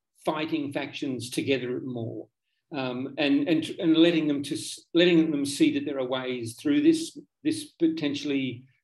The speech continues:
difficult problem, that roads often do need to be built, but they don't need to be absolute barriers. Um, and that's probably the thing that I'm getting at, trying to get across is roads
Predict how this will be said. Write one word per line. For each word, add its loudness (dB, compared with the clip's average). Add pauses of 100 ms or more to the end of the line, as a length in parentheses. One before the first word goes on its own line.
(100)
difficult 2
problem, -2 (360)
that 4
roads 8
often 2
do 4
need 0
to -12
be 2
built, 0
but -4
they -2
don't -2
need -4
to -18
be -2
absolute -6
barriers. 0 (500)
Um, -4 (260)
and 2
that's 2
probably 2
the 2
thing 2
that 0
I'm -4 (220)
getting 4
at, -6
trying -2
to -2
get -2
across -2
is -2 (520)
roads 4